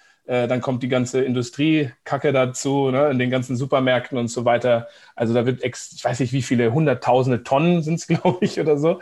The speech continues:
Also wird extrem viel weggeschmissen. Und genau, das ist so ihr Ziel. Und trotzdem, die können gar nicht alles an die Tafel spenden. Die Tafel sagt dann auch an einem gewissen Punkt, „Mehr Brot können wir gar nicht nehmen.“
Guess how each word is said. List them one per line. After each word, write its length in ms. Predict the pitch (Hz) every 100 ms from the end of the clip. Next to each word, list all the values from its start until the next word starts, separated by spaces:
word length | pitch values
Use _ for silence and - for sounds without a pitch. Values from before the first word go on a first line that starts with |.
| - -
Also 180 | - 127
wird 80 | 147
extrem 300 | 131 156 175
viel 180 | 160 135
weggeschmissen. 680 | 165 185 - 160 170 160 - - - - -
Und 320 | 131 135 127
genau, 220 | 151 107
das 160 | 151 139
ist 60 |
so 100 | 175
ihr 160 | 156 147
Ziel. 560 | - 160 151 120 110 -
Und 340 | 123 120 117
trotzdem, 640 | - 156 - - 160 190 -
die 140 | 139
können 300 | - 165 196
gar 120 | 175 160
nicht 200 | 160 147
alles 200 | 143 151
an 120 | 135
die 80 | 127
Tafel 360 | 131 127 131
spenden. 560 | 131 - 151 175 165 165 - - -
Die 80 | 127
Tafel 320 | 127 139 147
sagt 240 | 127 127
dann 100 | 131
auch 200 | 123 143
an 80 | 143
einem 100 | 135
gewissen 300 | 123 127 127
Punkt, 240 | 131 127
„Mehr 100 | 123
Brot 260 | 120 123 131
können 140 | 135
wir 80 | 123
gar 120 | 117
nicht 140 | 110 101
nehmen.“ 280 | 127 147